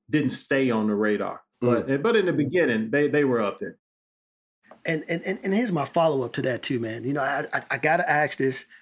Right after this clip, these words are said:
Speaker 3: You, you, you can answer this or not. Illinois was
Speaker 1: Mm-hmm.
Speaker 3: known, I don't know if it's true, for dishing out a little cash.
Speaker 1: Mm-hmm.
Speaker 3: Did they toss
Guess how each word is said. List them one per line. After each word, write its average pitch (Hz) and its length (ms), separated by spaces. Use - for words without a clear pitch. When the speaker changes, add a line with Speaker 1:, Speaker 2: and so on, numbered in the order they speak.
Speaker 3:
You, 160 160
you, 208 300
you 190 100
can 190 120
answer 190 300
this 190 200
or 175 60
not. 165 360
Illinois 240 720
was 165 140
Speaker 1:
Mm-hmm. 160 100
Speaker 3:
known, 185 440
I 131 100
don't 151 120
know 170 100
if 175 100
it's 170 100
true, 180 320
for 160 480
dishing 160 340
out 165 140
a - 20
little 175 240
cash. - 640
Speaker 1:
Mm-hmm. 123 300
Speaker 3:
Did 135 100
they 151 140
toss - 640